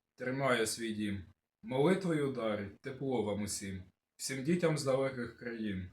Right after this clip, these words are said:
Вітання летить від рідної України. Хай мами вас ніжно щодня бережуть і світлі дороги додому ведуть. Вірш "Берегиня мати", автор Коломоєць Сергій Дмитрович, вчитель історії Улянівського ліцею.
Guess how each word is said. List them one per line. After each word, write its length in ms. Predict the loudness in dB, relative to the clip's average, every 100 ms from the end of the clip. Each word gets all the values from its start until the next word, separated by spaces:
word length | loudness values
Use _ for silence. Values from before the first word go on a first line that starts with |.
| -12
Вітання 540 | -8 -6 0 0 0 -2
летить 440 | -4 -2 -4 -2
від 140 | -4
рідної 380 | -4 -4 -4 -4
України. 760 | -4 -6 -6 -4 -2 -2 -4 -6 -14 _ _ _
Хай 180 | -2
мами 300 | 4 6 6
вас 240 | 6 2 0
ніжно 320 | -2 -2 -4
щодня 380 | -4 -4 -2 -2
бережуть 600 | -2 -4 -4 -6 -6 -8 _ _ _
і 100 | -4
світлі 380 | 2 4 4 2
дороги 520 | 2 2 2 0 -2
додому 560 | -4 -6 -2 -2 -2 -4
ведуть. 380 | -4 -6 -8 -12 _ _ _
Вірш 680 | -10 0 2 2 0 -8 -14 -6
"Берегиня 560 | 2 4 4 0 0
мати", 500 | 2 2 2 -2 -6 -8 _ _ _
автор 480 | 0 2 2 0 -2
Коломоєць 520 | 0 0 2 2 2
Сергій 320 | 0 -4 -4 -4
Дмитрович, 800 | -2 -2 -2 -2 -2 -4 -10 _ _
вчитель 480 | -8 -4 0 0 -2
історії 460 | -6 -4 -4 -2 -2
Улянівського 640 | -2 -2 -4 -6 -4 -4
ліцею. 540 | -4 -6 -4 -4 -6